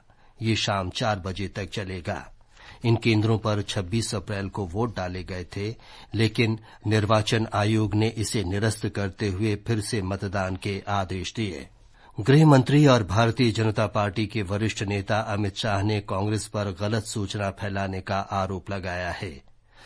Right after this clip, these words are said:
गुवाहाटी में श्री शाह ने आश्वस्त किया कि भाजपा अनुसूचित जाति, जनजाति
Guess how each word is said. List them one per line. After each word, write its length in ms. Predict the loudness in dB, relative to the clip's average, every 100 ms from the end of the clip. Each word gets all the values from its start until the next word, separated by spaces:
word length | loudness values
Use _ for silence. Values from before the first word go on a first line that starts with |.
| -20 -8
गुवाहाटी 540 | 0 2 4 2 2 2
में 160 | 2
श्री 220 | 0 -2
शाह 260 | -2 -2 0
ने 140 | 0
आश्वस्त 500 | -2 -4 -4 -6 -4 -8
किया 300 | -4 -4 -4
कि 160 | -6
भाजपा 520 | -6 -4 -4 -4 -4
अनुसूचित 760 | -4 -4 -4 -4 -6 -6 -6 -8
जाति, 500 | -6 -2 -2 -4 -8
जनजाति 720 | -6 -8 -6 -4 -2 -4 -6